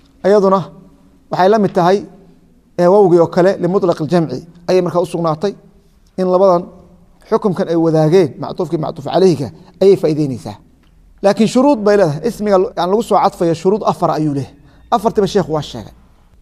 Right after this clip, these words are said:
Ee, mactuufu kan lagu cadfay, ismiga lagu cadfay, awal ismi waa inuu yahay. Ficil waa inuusan ahayn.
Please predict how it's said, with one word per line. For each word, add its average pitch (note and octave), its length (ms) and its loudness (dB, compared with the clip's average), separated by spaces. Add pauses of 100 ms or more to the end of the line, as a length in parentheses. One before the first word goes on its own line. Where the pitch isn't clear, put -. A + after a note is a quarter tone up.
Ee, E3+ 380 4
mactuufu F3 580 0 (580)
kan A3 120 0
lagu A#3 140 2
cadfay, F3+ 320 -2
ismiga G#3 280 -2
lagu G3+ 200 2
cadfay, F3 240 -4
awal G#3+ 280 2
ismi F#3+ 200 -6
waa F3+ 120 0
inuu E3 120 -4
yahay. B2 140 -10 (300)
Ficil F#3+ 240 -2
waa F3 100 4
inuusan D#3 260 -4
ahayn. A#2+ 200 -14